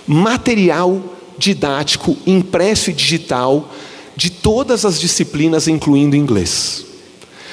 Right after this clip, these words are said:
Então, esse material já está em todas as escolas municipais que aderiram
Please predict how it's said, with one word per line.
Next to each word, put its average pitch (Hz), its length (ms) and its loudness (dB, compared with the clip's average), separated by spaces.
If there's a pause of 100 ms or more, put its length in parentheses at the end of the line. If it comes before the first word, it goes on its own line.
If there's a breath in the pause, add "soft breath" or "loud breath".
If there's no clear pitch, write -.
(140 loud breath)
Então, 165 300 2 (100)
esse 226 600 2
material 156 580 0
já 170 280 -2
está 196 560 -2 (280 loud breath)
em 185 140 2
todas 240 500 0
as 190 100 0
escolas 170 460 0
municipais 151 1000 -2 (280 loud breath)
que - 120 0
aderiram 131 580 2